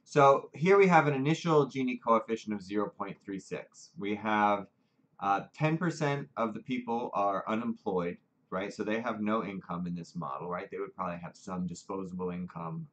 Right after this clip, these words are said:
um, from the government in, in real life. And then we have workers, and workers are all earning the same, so we have a straight line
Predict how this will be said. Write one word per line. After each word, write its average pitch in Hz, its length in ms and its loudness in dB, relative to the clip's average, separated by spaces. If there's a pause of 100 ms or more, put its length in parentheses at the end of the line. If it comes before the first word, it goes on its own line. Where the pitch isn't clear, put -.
(100)
um, 76 300 -12
from 82 220 -8
the 82 60 -10
government 92 520 -4 (160)
in, 85 120 -12
in 87 280 -10
real 87 180 -6
life. 90 300 -6 (680)
And 123 120 -2
then 147 140 6
we 170 80 4
have 143 240 4
workers, 139 680 2 (380)
and 107 240 0
workers 131 340 0
are 123 100 4
all 123 180 6
earning 123 260 -6
the 123 80 -6
same, 101 320 -6
so 104 120 -8
we 104 100 -2
have 98 100 -6
a 92 60 -12
straight 117 380 -4
line 110 360 0